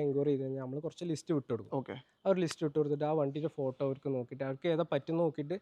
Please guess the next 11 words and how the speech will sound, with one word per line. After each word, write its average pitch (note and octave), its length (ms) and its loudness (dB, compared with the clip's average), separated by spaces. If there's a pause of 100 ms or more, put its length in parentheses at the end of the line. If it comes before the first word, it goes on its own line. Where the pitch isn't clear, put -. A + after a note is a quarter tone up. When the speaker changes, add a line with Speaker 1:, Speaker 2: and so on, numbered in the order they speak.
Speaker 2:
ആ. C#3+ 80 4 (140)
Speaker 1:
നമ്മൾ E3+ 160 6
ആ F3 100 10
വണ്ടിൻ്റെ E3+ 280 6
അടുത്തേക്ക് E3+ 260 0
ഒരാളെ E3+ 280 8
പറഞ്ഞു E3+ 200 2
വെച്ചിട്ട് E3 240 -2 (200)
ഫുൾ F#3 200 6 (140)
കംപ്ലീറ്റ് F3+ 600 4
വണ്ടിൻ്റെ D#3 320 2